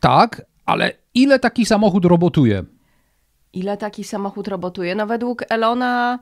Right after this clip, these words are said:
Speaker 2: y, to on ocenił, że dziesięć godzin w tygodniu, a tydzień trwa sto sześćdziesiąt osiem godzin, więc
Speaker 1: No właśnie. Jest
Speaker 2: samochód stoi.
Speaker 1: Przez sto czterdzieści, przepraszam,
Speaker 2: Pięćdziesiąt osiem
Speaker 1: sto pięćdziesiąt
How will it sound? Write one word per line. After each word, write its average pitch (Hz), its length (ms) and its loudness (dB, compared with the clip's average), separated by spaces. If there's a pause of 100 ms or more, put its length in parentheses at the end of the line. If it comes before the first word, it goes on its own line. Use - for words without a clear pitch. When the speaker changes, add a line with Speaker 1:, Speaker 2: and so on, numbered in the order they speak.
(340)
Speaker 2:
y, 202 640 -2
to 240 140 -2
on 226 160 -2
ocenił, 233 480 -4
że 214 120 -4
dziesięć 220 380 -4
godzin 190 320 -6
w 180 80 -18
tygodniu, 214 560 -6
a 190 100 -6
tydzień 196 400 -8
trwa 190 280 -8
sto 185 180 -14
sześćdziesiąt 180 600 -8
osiem 175 300 -10
godzin, 160 420 -8
więc 170 340 -8
Speaker 1:
No 123 460 2
właśnie. 226 680 2 (840)
Jest 156 300 4
Speaker 2:
samochód 254 280 -6
stoi. 160 760 -4 (760)
Speaker 1:
Przez - 560 -2
sto - 640 0 (200)
czterdzieści, 143 680 -2
przepraszam, 156 360 2
Speaker 2:
Pięćdziesiąt - 20 2
osiem - 220 0
Speaker 1:
sto 247 60 0
pięćdziesiąt 175 420 2